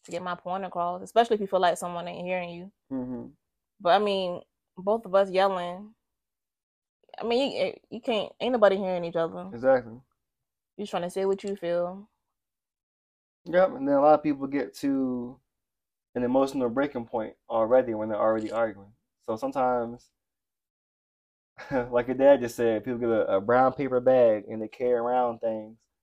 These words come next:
Speaker 2: that their spouse said. And anytime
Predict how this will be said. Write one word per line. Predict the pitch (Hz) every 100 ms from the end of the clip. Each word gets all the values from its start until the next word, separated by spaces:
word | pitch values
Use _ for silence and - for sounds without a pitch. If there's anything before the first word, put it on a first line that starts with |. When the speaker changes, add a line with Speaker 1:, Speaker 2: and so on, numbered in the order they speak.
| _ _ _ _ _
Speaker 2:
that | 120 113 104 - _ _ _ _ -
their | 113
spouse | 113 - 120 113
said. | 127 120 - - _ _ _ _ _ _ -
And | 110 107 104
anytime | 127 131 135 127 127 123